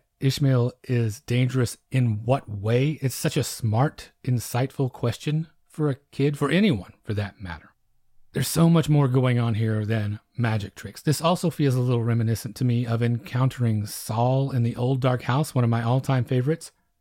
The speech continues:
You thought you knew danger because of all you'd been through before this, but this is something else entirely.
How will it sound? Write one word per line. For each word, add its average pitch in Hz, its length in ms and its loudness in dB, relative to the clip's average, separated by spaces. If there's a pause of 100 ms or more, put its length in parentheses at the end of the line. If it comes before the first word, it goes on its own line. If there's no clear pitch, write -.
(220)
You 127 160 0
thought 170 440 0
you 170 140 4
knew 160 160 4
danger 127 500 2 (200)
because 117 260 -2
of 113 140 0
all 131 260 0
you'd 135 260 2
been 131 220 2
through 135 180 2
before 131 500 0
this, 185 380 -4 (400)
but - 220 -6
this 139 460 0 (260)
is 117 160 -4
something 123 420 0
else 120 300 0 (140)
entirely. 101 680 -6